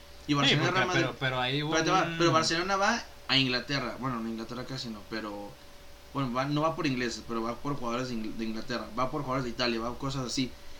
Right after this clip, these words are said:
Speaker 1: Y no, Juventus y Bayern Múnich quitan jugadores de su propia liga, güey.
Speaker 2: Sí.
Speaker 1: Eso es lo que está culero. Por
Speaker 2: Sí,
Speaker 1: eso se
Speaker 2: para
Speaker 1: le-,
Speaker 2: hacerse más fuertes,
Speaker 1: por eso
Speaker 2: ellos
Speaker 1: es
Speaker 2: mis-,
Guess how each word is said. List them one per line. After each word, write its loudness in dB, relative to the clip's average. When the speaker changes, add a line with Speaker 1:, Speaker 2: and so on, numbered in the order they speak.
Speaker 1:
Y 0
no, 2
Juventus 2
y 0
Bayern -2
Múnich -4
quitan -4
jugadores -2
de 2
su 0
propia -2
liga, -2
güey. -2
Speaker 2:
Sí. 0
Speaker 1:
Eso 0
es 0
lo 2
que -6
está -6
culero. -2
Por 6
Speaker 2:
Sí, 10
Speaker 1:
eso 6
se 0
Speaker 2:
para 4
Speaker 1:
le-, 4
Speaker 2:
hacerse -2
más -6
fuertes, -4
Speaker 1:
por 6
eso 4
Speaker 2:
ellos 2
Speaker 1:
es -2
Speaker 2:
mis-, -10